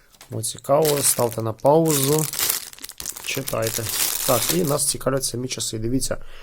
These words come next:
відразу, що кидається в очі, це ось, е, те, що вони є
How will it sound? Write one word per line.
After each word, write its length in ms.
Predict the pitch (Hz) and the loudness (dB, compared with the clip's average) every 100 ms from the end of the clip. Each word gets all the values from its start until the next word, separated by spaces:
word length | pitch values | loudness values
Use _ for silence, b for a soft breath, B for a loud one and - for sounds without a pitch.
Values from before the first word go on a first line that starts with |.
| B B B B _ - 120 | B B B B _ -14 -8
відразу, 380 | 123 160 156 | 0 0 0
що 200 | 127 - | -4 -4
кидається 460 | 127 127 135 131 127 | -4 0 0 0 -4
в 100 | 123 | -2
очі, 260 | 165 170 170 | -4 -4 -4
це 460 | - - - 131 | -6 -6 -4 -2
ось, 520 | 127 113 120 - - 113 | -2 -2 -2 -4 -4 -6
е, 340 | 113 113 110 110 | -6 -4 -6 -8
те, 160 | 120 | -8
що 240 | 113 - 104 | -6 -6 -6
вони 280 | 107 110 | -6 -4
є 180 | 113 113 | -4 -4